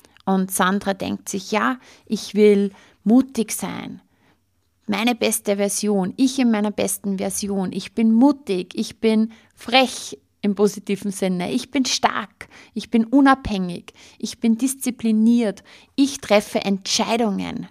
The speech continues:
starke, kraftvolle Entscheidungen. Ich bin auch gelassen, resilient. Ich liebe Herausforderungen. Ich rocke das, ich schaffe alles, was ich will. Ich bin energiegeladen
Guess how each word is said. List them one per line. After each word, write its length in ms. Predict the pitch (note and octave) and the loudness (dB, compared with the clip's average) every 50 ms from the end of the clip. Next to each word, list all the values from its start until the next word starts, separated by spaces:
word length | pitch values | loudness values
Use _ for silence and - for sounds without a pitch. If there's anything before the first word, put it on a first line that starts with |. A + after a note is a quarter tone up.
| _ _ | _ _
starke, 640 | - - - _ - G3+ - A3+ - - G#3+ G#3 | -14 -14 -4 _ 0 0 0 -2 -2 -6 -6 -6
kraftvolle 680 | G#3+ - A3 A3 A3 - - - - - G#3+ G#3 G3+ - | -6 -8 -8 -8 -8 -10 -12 -14 -2 -2 0 0 0 -2
Entscheidungen. 880 | - G3+ G3 F#3+ - - G3 F#3+ G3+ G#3 G3 F#3 F3+ F3+ - - F#3+ _ _ _ - - - - - | -2 -4 -6 -6 -6 -6 -4 -2 -2 -2 -2 -2 -4 -4 -6 -8 -12 _ _ _ -20 -20 -20 -18 -4
Ich 220 | - C4+ - - | -4 -4 -4 0
bin 160 | - A3+ A3 | 0 0 2
auch 260 | - G3 F#3+ F#3 - _ | 2 2 0 0 -4 _
gelassen, 1040 | F3+ F3+ G3 G3+ G#3 B3 B3 - - - - B3+ B3 A#3+ A#3+ A#3+ A#3+ A#3+ A#3 A#3+ _ _ _ _ _ _ _ - | -4 -2 -2 -2 -2 -4 -4 -4 -4 -2 2 2 4 4 4 2 2 0 -2 -6 _ _ _ _ _ _ _ -4
resilient. 1000 | G3+ F#3+ F#3 - G3 F#3 F3+ F3+ F#3+ F#3 G3 A3 A#3 A#3+ B3 B3 B3 - - - _ _ _ _ _ _ _ _ | -2 -2 -2 -2 -4 -4 -4 -2 0 0 2 4 4 4 2 2 0 -8 -20 -20 _ _ _ _ _ _ _ _
Ich 220 | - D4 C#4 - | 0 0 0 2
liebe 580 | - G3+ F#3 G#3 G#3 B3 C#4+ D#4 D#4+ D#4+ - D#4 | 0 2 2 4 6 6 6 6 6 6 6 4
Herausforderungen. 1400 | C4 A#3 C4 C#4+ C4+ - G#3 F#3+ G#3 G#3 - - - - G3+ G3+ G#3 G3 G3 F#3+ F#3+ F#3+ G3+ A3 B3+ D4 F#4+ G4 _ _ _ _ _ _ _ _ _ _ - _ _ | 4 4 -2 -4 2 4 4 4 4 2 -2 -4 0 0 2 2 2 -2 -2 -2 -2 -2 -2 -2 -2 -2 -4 -6 _ _ _ _ _ _ _ _ _ _ -20 _ _
Ich 260 | C4 D4 - - - | 0 0 0 -2 -4
rocke 420 | - F#3 G#3 G#3 G#3 - - G#3+ | 2 2 2 2 2 -2 -4 -4
das, 460 | G#3 _ - - G3+ A3 G#3 - - - _ | -2 _ -2 -2 -2 -2 -4 -6 -10 -6 _
ich 180 | A#3+ A3 - | -6 -4 -4
schaffe 400 | - - G#3+ G#3 - - A3+ - | -2 -2 -2 -2 -2 -6 -8 -8
alles, 420 | - G#3 G#3+ A#3 B3 B3 A#3 - - | -6 -6 -2 0 0 0 -2 -2 -4
was 220 | A3 A3 A3 - | -6 -6 -6 -6
ich 240 | A3+ G3+ - - - | -10 -10 -12 -8 -4
will. 340 | G3 G3+ G#3+ G#3+ A3+ A3+ A3 A3+ - - - - _ | -2 0 2 2 0 0 -2 -6 -16 -20 -20 -20 _
Ich 220 | _ - - - _ | _ -16 -16 -8 _
bin 160 | - G#3+ G#3 | 0 0 2
energiegeladen 1200 | F#3+ F#3 G#3 G#3+ G#3 G3 - B3+ B3+ B3+ B3 A#3 A3 G#3 F#3+ F#3+ G3 G#3 G3+ G#3 G#3 G#3 G#3 | 2 2 2 0 0 0 0 -2 0 2 0 0 2 2 2 2 0 0 0 -2 -2 -2 -2